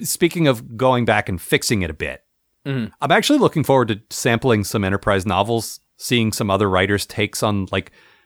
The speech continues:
Speaker 1: maybe they can make this better.
Speaker 2: Yeah, no, I
Speaker 1: And
Speaker 2: think that'd be a great idea.
Speaker 1: maybe that's a mistake, but maybe the correct writer could make it not terrible.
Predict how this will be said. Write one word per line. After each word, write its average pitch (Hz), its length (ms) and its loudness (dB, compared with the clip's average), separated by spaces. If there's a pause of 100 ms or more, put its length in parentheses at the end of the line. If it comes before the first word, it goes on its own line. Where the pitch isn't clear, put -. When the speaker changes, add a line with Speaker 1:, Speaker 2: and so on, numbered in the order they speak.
(140)
Speaker 1:
maybe 107 220 0
they 110 120 4
can 101 140 -6
make 87 200 -4
this 98 100 -2
better. 104 420 -2 (520)
Speaker 2:
Yeah, 196 340 0
no, 190 160 0
I 147 100 4
Speaker 1:
And 120 80 0
Speaker 2:
think 156 140 -2
that'd 151 140 0
be 139 80 0
a 127 40 0
great 135 200 0
idea. 104 260 -4
Speaker 1:
maybe 135 300 2
that's 135 220 0
a - 20 0
mistake, 120 640 -4
but 139 160 -6
maybe 123 520 -2 (640)
the 107 220 -6
correct 110 460 -2
writer 104 320 2
could - 260 -4
make 92 240 0
it 95 100 -4
not 90 360 -4
terrible. 76 560 -4